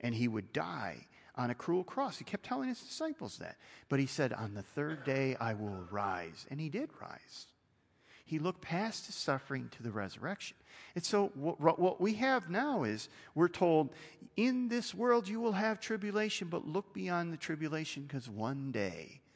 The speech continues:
God is gonna set everything right." Not here and now, not today, not tomorrow, but one day God is gonna set everything right. And so when you're going through those difficult times, maybe you're in the middle of it right now,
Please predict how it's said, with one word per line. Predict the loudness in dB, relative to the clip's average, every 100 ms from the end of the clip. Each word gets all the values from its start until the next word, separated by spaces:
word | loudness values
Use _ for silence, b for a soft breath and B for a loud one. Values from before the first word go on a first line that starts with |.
| b b b
God | 0 0 0
is | -4
gonna | -4
set | -4 -6 -6
everything | -6 -8 -8 -8
right." | -6 -6 -8 -12 _ b b b b b
Not | -4 -2
here | -2 0 0
and | 0
now, | 2 4 4
not | 2 0 0
today, | -4 -2 -2 -2 -2
not | -2 -2
tomorrow, | -8 -4 -2 -2 -4 B B B B B
but | -4 0
one | 0 0 2
day | 2 2
God | 0 -2 -2
is | -6
gonna | -6 -6
set | -6 -6
everything | -6 -8 -8 -10 -8 -8
right. | -8 -10 _ _ b b b b b b 0
And | 2
so | 4 6
when | 6 4
you're | 2
going | 2 4 4 0
through | -4 -4 0
those | 0 -2
difficult | -4 -4 -4 -6 -6
times, | -4 0 2 0 -4 -10 -10
maybe | -4 -2 0
you're | -2
in | 0
the | 0
middle | 0 0
of | -2
it | -2
right | -2 -2
now, | -2 -2